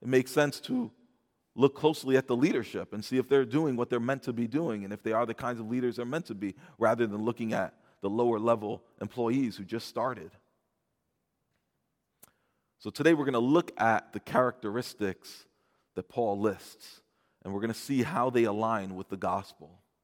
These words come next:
But again, before that, two more things. Before that, two more things.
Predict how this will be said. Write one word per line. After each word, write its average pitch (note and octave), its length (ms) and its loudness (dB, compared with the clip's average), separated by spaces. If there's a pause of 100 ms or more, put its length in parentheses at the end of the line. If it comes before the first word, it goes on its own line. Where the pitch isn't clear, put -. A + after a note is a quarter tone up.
(600)
But - 80 -10
again, G2+ 420 -4
before C#3+ 380 4
that, C3+ 560 6
two A#2+ 160 -2
more A2 240 -2
things. - 360 -20
Before - 340 -4
that, F2+ 240 -6
two A2 100 -10
more G2+ 180 -6
things. E2 320 -16